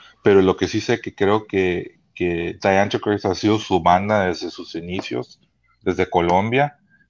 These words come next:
Eh, ahí iniciaron y ahí fue creciendo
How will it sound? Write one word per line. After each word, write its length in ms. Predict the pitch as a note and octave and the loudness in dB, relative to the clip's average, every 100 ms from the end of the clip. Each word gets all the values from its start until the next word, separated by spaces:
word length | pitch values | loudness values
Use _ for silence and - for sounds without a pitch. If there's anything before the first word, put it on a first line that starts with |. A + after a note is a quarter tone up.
| - | -12
Eh, 160 | F#2+ F2+ | -6 0
ahí 200 | F2 F#2 | 0 2
iniciaron 760 | F#2+ G#2 G2+ G#2+ G#2 A#2 C3 C3 - | 0 -2 0 4 6 6 2 -4 -10
y 180 | G2 | -4
ahí 140 | F2 F2 | -2 -2
fue 180 | - F#2 | -4 -4
creciendo 720 | G2 - G2+ G#2+ A#2+ C#3+ | -6 -2 -2 -2 -4 -8